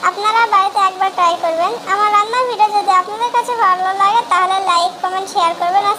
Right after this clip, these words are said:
সাবস্ক্রাইব করে আমার পাশে থাকবেন বন্ধুরা, নতুন নতুন ভিডিও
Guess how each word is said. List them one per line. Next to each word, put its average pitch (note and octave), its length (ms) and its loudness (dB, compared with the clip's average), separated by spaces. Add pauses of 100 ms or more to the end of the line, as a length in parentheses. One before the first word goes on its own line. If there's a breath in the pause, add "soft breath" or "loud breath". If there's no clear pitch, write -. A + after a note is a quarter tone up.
সাবস্ক্রাইব G4 460 0
করে G4+ 180 4
আমার F4 200 0
পাশে E4+ 260 -2
থাকবেন E4 340 0
বন্ধুরা, D#4+ 360 0 (500)
নতুন F4+ 320 2
নতুন A4+ 200 -4 (120)
ভিডিও E4+ 220 0